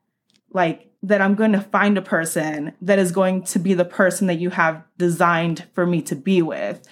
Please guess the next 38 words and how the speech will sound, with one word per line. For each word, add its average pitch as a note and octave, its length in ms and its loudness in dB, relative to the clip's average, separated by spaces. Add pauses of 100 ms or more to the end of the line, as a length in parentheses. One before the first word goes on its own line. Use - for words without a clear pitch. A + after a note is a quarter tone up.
(280)
Like, F3+ 180 0
I F3+ 100 2
don't G3 500 2 (320)
want F3+ 380 -2
to G#3 100 -2
be F#3 100 0
going G3 380 2
out F#3 220 2
and F3+ 120 -2
just E3+ 180 0
dating F#3 280 2
somebody G#3+ 360 2
else, F3 360 2
hoping G3+ 340 0
it's G3+ 120 -2
gonna G#3+ 180 2
work A3 240 -2
out. D#3+ 540 2 (220)
And, E3 440 -6
you F3+ 100 -4
know, F3 140 -2
just F#3 240 -4
because F#3+ 340 -2
something G3+ 760 0 (120)
made A3 280 2
sense A#3 320 2
in A#3 80 4
my G#3 220 4
head, F3+ 540 2
you F#3 80 -4
know, E3+ 120 0
I D#3+ 100 -2
was E3+ 100 -6
like, E3+ 200 -4
I E3+ 120 0
want F3+ 320 -2
to G#3+ 80 0
know F3 520 2